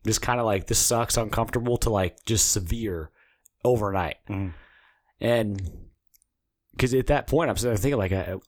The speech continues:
Speaker 1: what if I'm never normal again?" I almost kinda set my, in my mindset, like, "I'll never be normal again,"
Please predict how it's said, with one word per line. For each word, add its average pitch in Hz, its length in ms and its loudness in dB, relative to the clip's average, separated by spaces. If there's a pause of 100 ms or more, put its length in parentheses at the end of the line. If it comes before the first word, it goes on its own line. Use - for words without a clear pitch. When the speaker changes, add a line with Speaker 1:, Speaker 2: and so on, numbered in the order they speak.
(240)
Speaker 1:
what 110 180 0
if 110 100 0
I'm 127 140 0
never 123 180 2
normal 120 240 0
again?" 107 140 0
I 117 160 2
almost 165 320 2
kinda 156 180 4
set - 340 2
my, 127 140 0
in 123 120 4
my 117 160 4
mindset, 104 600 2
like, 90 420 0 (1000)
"I'll 95 140 2
never 110 220 2
be 120 140 2
normal 131 280 2
again," 78 320 -4